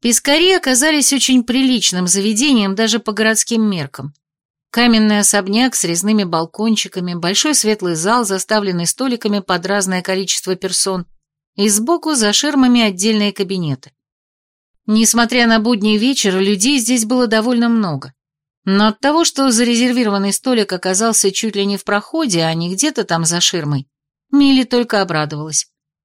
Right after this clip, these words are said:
Уж, наверное, в центре зала – Брин не станет поднимать щекотливую для неё тему. Да и они целый час сюда шли одни. Если бы хотел обсудить их отношения, были все возможности.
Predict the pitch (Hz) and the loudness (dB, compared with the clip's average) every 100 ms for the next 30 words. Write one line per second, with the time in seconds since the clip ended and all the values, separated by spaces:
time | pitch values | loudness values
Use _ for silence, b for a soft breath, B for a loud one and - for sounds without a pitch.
0 | _ _ 202 196 208 196 226 277 208 165 | _ _ -4 -2 0 2 2 2 0 -2
1 | - 220 202 185 180 190 262 220 147 _ | -2 0 0 -2 -2 0 0 -2 -4 _
2 | _ _ _ 214 233 233 220 220 277 262 | _ _ _ 0 2 4 2 2 0 0
3 | 175 170 170 180 175 151 185 185 185 175 | -2 -6 -4 -2 -2 -2 -4 -4 -2 -4
4 | 165 165 165 165 170 165 - 156 131 139 | -2 -4 -4 -2 -4 -4 -4 -2 -4 -6
5 | _ _ _ _ _ _ _ - 180 180 | _ _ _ _ _ _ _ -10 -2 0
6 | 185 190 202 233 220 247 269 262 226 - | 2 0 2 0 2 0 0 -2 -2 0
7 | 202 165 - 170 175 - 214 226 220 202 | 0 0 -4 -4 -2 -2 0 -2 -2 -4
8 | 214 135 _ _ _ _ _ _ - 196 | -4 -6 _ _ _ _ _ _ -4 0
9 | 233 233 214 233 226 214 _ _ - 233 | 2 0 0 0 0 -2 _ _ -6 -4
10 | 220 262 240 - 240 220 226 - - 226 | -2 0 -2 -2 -4 -2 -2 -2 -4 -4
11 | 233 - 320 240 180 190 277 180 - 233 | -2 -2 0 -2 -2 -4 -2 -2 -2 -2
12 | 170 156 151 143 139 - 139 | -2 -4 -6 -6 -8 -8 -10